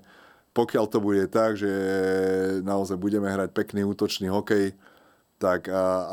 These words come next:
akýkoľvek bude výsledok, a, dôležité budú, že ľudia si ten hokej užijú.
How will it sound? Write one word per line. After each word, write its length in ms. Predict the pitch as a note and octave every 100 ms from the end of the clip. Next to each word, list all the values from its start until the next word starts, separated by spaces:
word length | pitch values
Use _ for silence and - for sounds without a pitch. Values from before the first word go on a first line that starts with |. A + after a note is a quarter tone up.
| G2
akýkoľvek 540 | - F#2+ G2+ F#2+ F#2
bude 260 | F2+ F#2+ F#2
výsledok, 720 | F#2 F#2+ G2+ F#2 F#2 F2+ -
a, 60 | F#2+ F2+ F2+ F2+ F2+ F2+ F2+ F2+ F2+ E2 _ -
dôležité 580 | G#2 F#2+ G2+ F#2+ F2+ G2
budú, 240 | F2 F#2+ F#2
že 100 | F#2
ľudia 300 | F2+ F#2 F2
si 80 | F#2
ten 160 | F2+ E2+
hokej 220 | F2 F2
užijú. 260 | F2 F2+